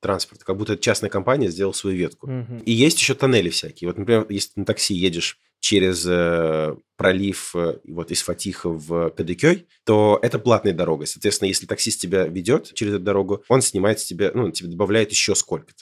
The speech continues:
Speaker 1: Вот
Speaker 2: Мгм.
Speaker 1: когда мы очень торопились и ехали с одного места в другое, у нас там стоила поездка сто восемьдесят лир, и он просто, типа,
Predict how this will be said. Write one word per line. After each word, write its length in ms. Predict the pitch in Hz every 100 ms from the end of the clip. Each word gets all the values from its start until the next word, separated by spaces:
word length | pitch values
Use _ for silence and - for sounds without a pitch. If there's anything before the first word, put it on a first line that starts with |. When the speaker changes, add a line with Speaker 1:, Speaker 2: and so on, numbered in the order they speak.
| 76
Speaker 1:
Вот 100 | 87
Speaker 2:
Мгм. 60 |
Speaker 1:
когда 180 | 98 92
мы 160 | 101 101
очень 240 | 104 107 98
торопились 560 | 107 104 113 92 -
и 40 | 92
ехали 260 | 92 90
с 100 | -
одного 240 | 82 92 90
места 300 | 92 - -
в 20 |
другое, 420 | 95 131 160 120 _
у 80 | 95
нас 200 | 95 -
там 160 | 82 80
стоила 480 | - 92 90 85 80
поездка 460 | 92 90 85 -
сто 200 | - -
восемьдесят 420 | 87 - 82 -
лир, 240 | 120 151 - _
и 40 | 107
он 180 | 120 113
просто, 280 | 110 -
типа, 460 | 82 - 85 78